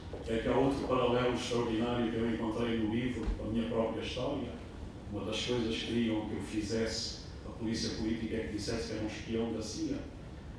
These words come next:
Eu sabia que no dia em que escrevesse isso, ditava a minha sentença. E o que é que eles fizeram? Fizeram uma espécie de encenação de fuzilamento. E, portanto, disseram: "Tu não reconheces que és um espião da cia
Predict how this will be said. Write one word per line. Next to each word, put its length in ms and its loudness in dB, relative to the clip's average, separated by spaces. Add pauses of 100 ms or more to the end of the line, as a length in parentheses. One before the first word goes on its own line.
Eu 80 0
sabia 440 4
que 80 0
no 80 2
dia 320 4
em 20 4
que 80 -2
escrevesse 560 2
isso, 260 2
ditava 600 2
a 40 -6
minha 220 -2
sentença. 600 -6 (680)
E 80 0
o 40 2
que 80 2
é 40 6
que 60 0
eles 120 4
fizeram? 420 2
Fizeram 260 2
uma 80 4
espécie 420 -2
de 60 2
encenação 640 -2 (320)
de 60 -6
fuzilamento. 840 0 (560)
E, 60 0
portanto, 380 2
disseram: 360 0
"Tu 140 0
não 180 0
reconheces 540 -2
que 60 -2
és 120 2
um 40 2
espião 360 -2
da 80 -4
cia 380 -2